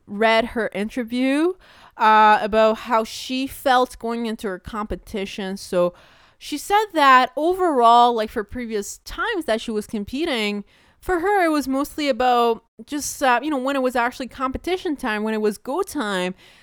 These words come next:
she would just actually go out there and have fun and just, uh, enjoy being in the moment. But this time around, apparently, um, after they had the warm-up and the practice session on the, on the day of their competition, she, uh,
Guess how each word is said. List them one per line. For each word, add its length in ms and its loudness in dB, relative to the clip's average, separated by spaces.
she 180 -4
would 120 2
just 160 -6
actually 380 0
go 300 -2
out 300 2
there 420 2
and 180 -4
have 220 -4
fun 380 -2
and 220 -4
just, 280 -8
uh, 380 2
enjoy 400 -2
being 240 -4
in 80 -4
the 80 -4
moment. 680 -4
But 180 -2
this 200 -2
time 200 -4
around, 500 2
apparently, 840 -2
um, 400 0
after 420 0
they 140 -2
had 400 -4
the 80 -2
warm-up 500 -2
and 140 -6
the 40 -6
practice 440 -4
session 320 -6
on 180 -8
the, 360 -2
on 100 -8
the 80 -8
day 180 -6
of 60 -4
their 100 -4
competition, 1000 -4
she, 640 -4
uh, 240 4